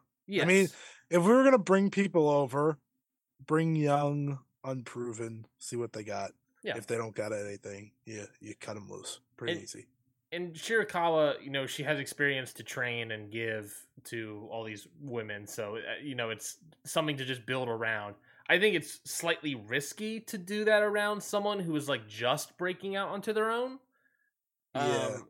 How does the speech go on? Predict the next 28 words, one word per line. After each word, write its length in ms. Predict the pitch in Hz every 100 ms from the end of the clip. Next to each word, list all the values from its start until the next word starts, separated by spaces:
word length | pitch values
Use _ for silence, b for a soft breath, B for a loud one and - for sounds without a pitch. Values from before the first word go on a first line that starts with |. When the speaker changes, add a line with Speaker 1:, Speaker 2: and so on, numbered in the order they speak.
| -
Speaker 2:
but 160 | 170 165
Speaker 1:
I 40 |
Speaker 2:
we'll 100 | 175
see. 360 | - 254 240 190 _ _ _
Speaker 1:
Yeah, 280 | 165 170 117 -
it, 80 | 170
Speaker 2:
Won't 200 | 190 190
Speaker 1:
the, 40 |
Speaker 2:
we? 220 | 143 101 -
Speaker 1:
yeah, 320 | 170 180 139
the 200 | 120 156
real 400 | 170 147 180 214
test 400 | 208 185 185 185
is 160 | 160 127
how 480 | - - 160 180 185
much 440 | 147 120 160 208
star 400 | - - 196 202
power 460 | 202 185 196 208 202
does 180 | 196 208
Shirakawa 540 | - 208 202 202 190
have 360 | 190 196 202 - b b b b
on 160 | - 151
her 140 | 151
own. 180 | 151 160 143
I 80 | 165
mean, 180 | 170
this 160 | 165 -
isn't, 480 | - 247 208 233